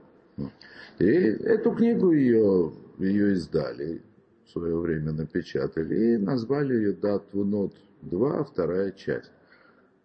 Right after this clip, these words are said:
Вот. Назвали её «Дат Твунот», потому что она точно так же, как «Дат Твунот», построена в диалоге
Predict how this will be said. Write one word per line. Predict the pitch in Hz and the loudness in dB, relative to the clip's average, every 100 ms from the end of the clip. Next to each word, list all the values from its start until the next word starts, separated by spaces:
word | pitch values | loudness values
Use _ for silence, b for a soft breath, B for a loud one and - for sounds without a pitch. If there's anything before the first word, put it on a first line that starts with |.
| - | -8
Вот. | 80 67 58 80 | -4 -2 -4 -6
Назвали | 95 117 175 165 | -4 0 0 2
её | 151 123 | 2 0
«Дат | 123 131 131 | 0 -2 -4
Твунот», | 123 147 196 196 | -6 -6 -6 -4
потому | - - 113 147 | -4 -4 -6 -6
что | - - 117 98 69 | -6 -6 -6 -6 -8
она | 95 120 113 | -6 -4 -2
точно | 120 117 107 101 | -2 -2 -4 -2
так | 107 104 | 0 0
же, | 92 | -2
как | - 87 87 | -4 -6 -2
«Дат | 107 95 - | -2 -2 -6
Твунот», | 127 160 - | -8 -8 -6
построена | 101 - - 135 123 110 | -6 -6 -2 0 0 -2
в | 87 76 | -4 -2
диалоге | 92 87 92 117 120 - 104 | 0 2 2 2 0 -2 -4